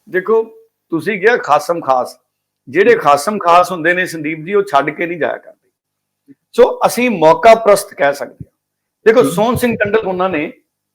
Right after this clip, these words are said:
Speaker 1: ਸੋਹਣ ਸਿੰਘ ਠੰਡਲ ਮੰਤਰੀ ਵੀ ਰਹੇ ਬਾਦਲ ਦੀ
Speaker 2: ਬਿਲਕੁਲ।
Speaker 1: ਸਰਕਾਰ 'ਚ ਦੋ ਹਜ਼ਾਰ ਸਤਾਰਾਂ ਤੋਂ ਪਹਿਲਾਂ ਉਹ ਮੰਤਰੀ ਰਹੇ,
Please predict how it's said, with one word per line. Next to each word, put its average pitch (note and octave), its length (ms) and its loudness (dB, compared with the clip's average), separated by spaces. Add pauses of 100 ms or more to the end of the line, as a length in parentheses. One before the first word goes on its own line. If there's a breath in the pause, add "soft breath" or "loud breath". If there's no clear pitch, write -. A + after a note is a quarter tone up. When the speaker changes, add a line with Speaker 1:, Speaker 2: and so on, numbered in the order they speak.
(180)
Speaker 1:
ਸੋਹਣ F3+ 280 -2
ਸਿੰਘ G#3 200 -6
ਠੰਡਲ F3+ 460 4
ਮੰਤਰੀ D3 400 -2
ਵੀ D#3 140 -2
ਰਹੇ D#3+ 300 0 (400)
ਬਾਦਲ C3+ 340 2
ਦੀ D3 60 6
Speaker 2:
ਬਿਲਕੁਲ। C3+ 80 4
Speaker 1:
ਸਰਕਾਰ C#3 360 2
'ਚ - 500 -2 (340)
ਦੋ D3 260 -2
ਹਜ਼ਾਰ D3+ 220 2
ਸਤਾਰਾਂ C3+ 460 0
ਤੋਂ D3+ 140 -6
ਪਹਿਲਾਂ D3+ 240 0
ਉਹ E3 60 -2
ਮੰਤਰੀ B2 400 -8
ਰਹੇ, C#3 220 -6